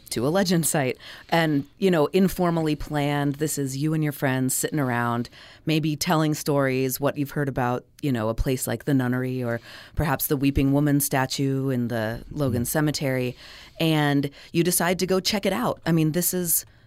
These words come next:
Speaker 1: this is one of the great values of local legends. You can say, "Well, let's, let's go find out. Let's go see. Let's go try this for ourselves." So it's a very interactive, sort of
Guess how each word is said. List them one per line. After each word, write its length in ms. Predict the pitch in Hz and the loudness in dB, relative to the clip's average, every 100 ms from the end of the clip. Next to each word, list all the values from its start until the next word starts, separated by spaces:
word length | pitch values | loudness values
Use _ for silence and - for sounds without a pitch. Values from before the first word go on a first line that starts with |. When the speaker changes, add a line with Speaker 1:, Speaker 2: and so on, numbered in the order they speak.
| - - | -20 -8
Speaker 1:
this 180 | 180 202 | -4 -2
is 140 | 170 | -2
one 160 | 170 170 | 0 -2
of 100 | 151 | -2
the 80 | 147 | -2
great 300 | 151 156 151 | 0 -2 0
values 500 | 143 135 143 131 139 | 0 2 0 0 -4
of 180 | 127 135 | -4 -2
local 380 | 135 143 127 | -2 -2 -6
legends. 640 | 117 120 117 110 53 - - | -4 -4 -2 -4 -6 -6 -2
You 100 | 135 | -2
can 160 | 143 139 | 0 0
say, 200 | 123 123 | 0 -2
"Well, 200 | 127 127 | -2 0
let's, 360 | 139 - - - - | -2 -2 -4 -8 -8
let's 140 | 151 | -4
go 100 | - | -2
find 280 | 180 175 180 | -2 -2 -2
out. 200 | 240 - | -2 -4
Let's 120 | - - | -6 -2
go 100 | 156 | 0
see. 360 | - 185 160 117 | 0 0 0 -2
Let's 220 | 117 - | -6 -4
go 240 | 139 127 - - - - - - - | -2 -2 -4 -16 -20 -20 -20 -20 -8
try 420 | - 170 160 160 | -4 2 2 2
this 400 | 147 139 - - - - - - - | 2 0 0 -4 -8 -20 -20 -20 -20
for 340 | - 170 151 | -6 0 4
ourselves." 600 | 135 131 - 151 131 113 - | 4 2 0 2 4 2 2
So 100 | 131 | 0
it's 140 | - | 0
a 60 | 135 | -2
very 520 | 135 190 214 160 135 - - - | 0 0 2 -2 -4 -10 -6 0
interactive, 640 | 180 139 143 - 123 110 | 2 4 2 0 0 0
sort 280 | 131 - 127 | -6 -4 -4
of 160 | 120 | -6